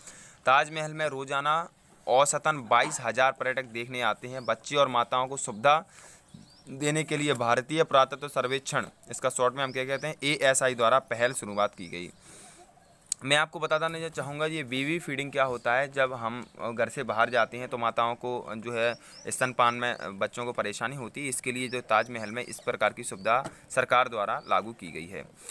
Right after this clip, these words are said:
इसी के साथ अगले क्वेश्चन की ओर चलते हैं। अगला जो क्वेश्चन आप लोगों से क्या कहता है, प्रधानमंत्री नरेंद्र मोदी को किस देश में पाँच सितंबर को आयोजित होने वाली ईस्टर्न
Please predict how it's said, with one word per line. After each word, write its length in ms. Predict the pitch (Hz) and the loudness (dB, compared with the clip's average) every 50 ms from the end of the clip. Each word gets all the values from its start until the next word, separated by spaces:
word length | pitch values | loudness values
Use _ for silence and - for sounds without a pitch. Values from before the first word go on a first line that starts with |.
| - - - - - | -16 -18 -18 -12 -8
इसी 160 | 135 131 160 | -4 -2 0
के 100 | 156 165 | 2 2
साथ 160 | 160 170 165 160 | 4 4 4 4
अगले 320 | - 127 131 139 147 156 | 2 0 -2 0 -2 -4
क्वेश्चन 340 | 151 151 151 - 160 147 147 | -4 -4 -6 -6 -6 -8 -6
की 80 | 143 | -8
ओर 60 | 147 147 | -8 -4
चलते 280 | - 147 139 139 156 | -4 -4 -4 -4 -6
हैं। 60 | 151 - | -8 -4
अगला 280 | - 110 110 123 135 | -4 -2 0 2 2
जो 100 | 143 147 | 2 0
क्वेश्चन 280 | 143 143 139 135 147 143 | -4 -10 -10 -6 -2 0
आप 140 | 135 127 - | 0 0 -2
लोगों 120 | 131 135 | -4 -6
से 100 | 135 139 | -8 -6
क्या 160 | - 135 127 | -4 -2 -2
कहता 260 | 127 - 131 - 127 127 | -2 -2 -2 -2 -2 -2
है, 100 | 135 139 | -2 -2
प्रधानमंत्री 800 | - - 107 110 113 131 143 160 165 160 151 143 131 - 151 151 | -4 -4 -4 -2 4 6 6 6 6 4 0 -2 -4 -4 -4 -4
नरेंद्र 420 | 147 135 123 123 135 143 143 135 | 0 0 2 2 2 0 -2 -4
मोदी 320 | 135 123 117 117 123 131 131 | -6 -6 -6 -6 -6 -8 -8
को 220 | - - 117 101 - - - _ - _ _ - - - - - - - - _ - | -6 -4 -4 -4 -6 -8 -12 _ -20 _ _ -20 -20 -20 -20 -20 -20 -20 -18 _ 2
किस 160 | 170 185 180 | 2 2 2
देश 340 | 156 139 151 147 139 - - | 2 0 0 2 2 0 -2
में 160 | 127 107 78 - - - - - | -2 -4 -4 -6 -10 -8 -4 -2
पाँच 260 | 143 147 160 180 175 | 2 4 4 4 4
सितंबर 480 | - 156 143 - 127 123 123 120 120 | 2 -2 -2 -2 -4 -2 0 -2 -2
को 180 | 123 127 147 - - | -2 -2 -4 -2 2
आयोजित 400 | 107 113 120 131 131 143 139 - | 2 2 2 2 -2 -6 -12 -10
होने 240 | 123 113 117 131 135 | -10 -8 -6 -4 -2
वाली 320 | 123 113 98 104 123 127 - - | 0 2 0 0 -2 -6 -10 -8
ईस्टर्न 480 | 127 131 123 - - - 165 170 180 | -6 -6 -6 -6 -4 -2 -2 -2 -2